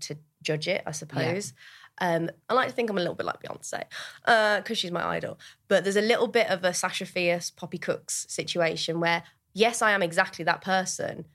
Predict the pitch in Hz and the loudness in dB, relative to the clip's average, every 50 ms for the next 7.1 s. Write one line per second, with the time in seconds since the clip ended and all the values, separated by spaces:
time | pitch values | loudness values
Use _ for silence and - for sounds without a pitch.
0 | _ _ - 185 170 - 180 165 175 175 180 190 185 - - 208 185 - 180 - | _ _ 2 2 4 4 2 0 0 0 0 -2 -4 -4 -8 -4 0 0 0 2
1 | - 160 151 165 165 156 - 165 160 156 160 156 - - - _ _ _ _ _ | 0 -2 -2 -2 -4 0 0 2 2 2 -2 -6 -10 -18 -20 _ _ _ _ _
2 | _ _ _ _ _ _ _ - 262 262 - - 247 240 233 233 214 208 190 - | _ _ _ _ _ _ _ 4 4 4 4 2 4 4 4 4 4 2 2 2
3 | - 156 151 156 - 185 190 - - _ _ _ _ _ _ _ _ _ - 180 | 2 2 2 4 2 2 0 -4 -14 _ _ _ _ _ _ _ _ _ 0 2
4 | 175 165 160 156 - - - - - _ _ _ _ _ _ _ _ _ _ 208 | 2 2 0 0 -4 -6 -8 -12 -16 _ _ _ _ _ _ _ _ _ _ 0
5 | 202 220 220 254 277 277 - - 180 175 214 214 - 135 190 196 - - 202 156 | 0 4 4 4 2 2 0 -2 2 4 4 4 4 2 0 -2 0 2 4 4
6 | 240 220 190 175 123 208 - - 202 190 170 196 196 185 220 226 220 214 202 190 | 4 2 2 2 2 2 4 4 2 2 2 -2 -4 0 4 4 4 6 4 2
7 | 180 | -2